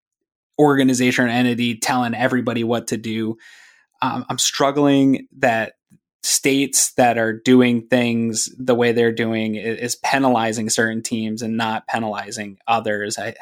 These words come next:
I'd like to see that a little bit more fair. I don't have an answer for how you work that out, because if you tell teams in Florida they can't have fans, that's not fair to them either, because their state does allow it. That, that's w-, the one that bothers me more. The masks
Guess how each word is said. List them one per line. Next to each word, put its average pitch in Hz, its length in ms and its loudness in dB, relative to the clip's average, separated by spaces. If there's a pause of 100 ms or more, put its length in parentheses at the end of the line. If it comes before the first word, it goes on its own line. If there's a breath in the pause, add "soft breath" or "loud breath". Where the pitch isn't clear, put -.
(200 loud breath)
I'd 123 140 -10
like 127 300 -2
to 131 80 -4
see 123 220 2
that 117 200 0
a 113 60 -2
little 113 160 -2
bit 113 100 -2
more 110 160 -2
fair. 113 220 -2
I 131 100 0
don't 131 280 2
have 123 180 0
an 117 240 0
answer 120 360 -2
for 110 120 -4
how 113 180 0
you 110 220 -4
work 104 260 -10
that 104 220 -4
out, 98 220 -12
because 104 280 -8 (420 loud breath)
if 117 120 -4
you 120 80 -2
tell 117 240 2
teams 117 380 0
in 107 120 0
Florida 113 460 2
they 104 180 -2 (560)
can't 139 280 2
have 113 240 -2
fans, 110 360 -4
that's - 500 0
not 127 300 -2
fair 123 300 2
to 117 80 0
them 110 220 -2
either, 107 200 -2
because 110 260 -8
their 113 160 -6
state 113 320 -6
does 101 200 -8
allow 101 320 -10
it. 104 160 -12
That, 127 200 -4
that's 143 340 2
w-, 143 220 -4
the 143 80 2
one 135 180 4
that 120 140 2
bothers 113 360 2
me 110 80 -4
more. 113 200 -2
The 127 80 2
masks 120 460 0